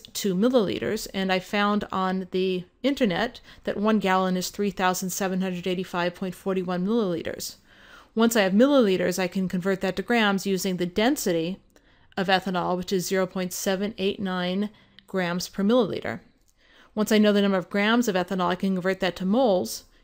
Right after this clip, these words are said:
using the molar mass of ethanol, which is forty-six point zero six eight grams per mole.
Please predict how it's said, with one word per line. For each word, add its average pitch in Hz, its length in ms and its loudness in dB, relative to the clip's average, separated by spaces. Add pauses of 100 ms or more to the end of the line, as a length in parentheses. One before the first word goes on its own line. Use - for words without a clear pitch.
using 202 260 4
the 196 80 2
molar 180 320 4
mass 233 380 0
of 185 80 0
ethanol, 175 540 -4 (560)
which 196 240 -2
is 185 300 2
forty-six 196 640 -4
point 185 240 -4
zero 180 300 -2
six - 360 -6
eight 180 220 -6
grams 170 300 -8
per - 160 -8
mole. - 280 -6